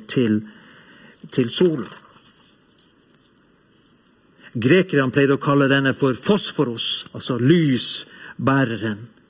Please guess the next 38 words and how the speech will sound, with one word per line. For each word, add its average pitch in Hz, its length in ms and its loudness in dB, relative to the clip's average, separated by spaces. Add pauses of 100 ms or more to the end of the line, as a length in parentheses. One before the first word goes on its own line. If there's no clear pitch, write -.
(600)
Vi 127 160 4
vet 135 240 2
det 127 80 2
er - 20 -4
et 113 80 -2
bilde 123 260 4
på 123 120 -2
Jesus 123 320 -2
Kristus. - 480 -6 (1200)
Dette 147 240 2
er 175 80 2
det, 151 100 4 (460)
eh, 127 280 -2 (580)
tredje 185 480 2
sterkeste - 720 -2
lyset 113 640 -2 (400)
på 107 140 -2
himmelen, 127 420 2 (560)
når 117 140 0
denne 135 180 -2
stjernen, 123 460 0 (380)
eller 110 200 0
denne 127 180 0
planeten 123 460 -2
lyser. - 340 -6 (400)
Så - 140 -2
du 131 40 4
har 131 120 0
solen, 160 440 2
så - 100 -6
har 120 80 0
du 131 60 2
månen, 135 360 -2 (460)
og 107 100 -6
så 123 300 0
har 123 160 0
du 117 120 -2
da, 113 380 -2